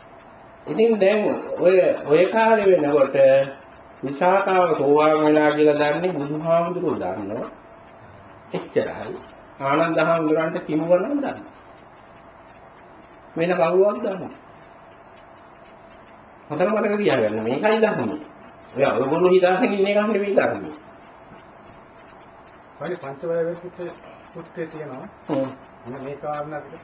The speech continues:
Speaker 2: තියෙනවා කෙනෙකුට, අ, තමන්ට හිතා ගන්නත් පුළුවන්, කියන්නත් පුළුවන් කියන කතාවනේ කෙනෙක් කියනවා.
Speaker 1: නෑ කියන්න කය අනිත් ඒ, ඒ වෙලා තියෙන කියන්න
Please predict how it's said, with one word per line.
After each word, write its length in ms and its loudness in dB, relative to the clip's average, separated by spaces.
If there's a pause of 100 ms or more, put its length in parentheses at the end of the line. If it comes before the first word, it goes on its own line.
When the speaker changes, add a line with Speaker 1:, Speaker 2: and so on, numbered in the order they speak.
(160)
Speaker 2:
තියෙනවා 340 -16
කෙනෙකුට, 400 -16 (840)
අ, 100 -18 (160)
තමන්ට 380 -16 (180)
හිතා 260 -14
ගන්නත් 340 -16
පුළුවන්, 320 -8
කියන්නත් 400 -8
පුළුවන් 280 -8
කියන 180 -16
කතාවනේ 420 -14
කෙනෙක් 260 -14
කියනවා. 320 -18 (640)
Speaker 1:
නෑ 200 -6
කියන්න 380 -2
කය 280 -2
අනිත් 280 -6
ඒ, 220 -2 (100)
ඒ 220 -2
වෙලා 340 0
තියෙන 340 -2
කියන්න 340 -2